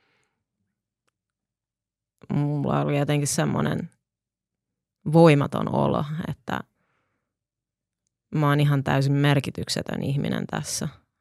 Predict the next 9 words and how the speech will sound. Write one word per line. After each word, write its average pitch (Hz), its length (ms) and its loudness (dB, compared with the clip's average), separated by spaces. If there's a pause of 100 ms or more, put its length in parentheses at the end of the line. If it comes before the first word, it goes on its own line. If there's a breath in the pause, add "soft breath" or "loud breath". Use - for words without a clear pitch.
(260)
että - 300 -10 (880)
mä - 180 -4 (120)
yritän 143 380 0
parhaani 147 720 0 (640)
tässä - 280 -8 (400)
pari-kolme 139 540 -2
päivää - 540 -4 (1300)
jotenkin 147 500 2
auttaa 143 580 0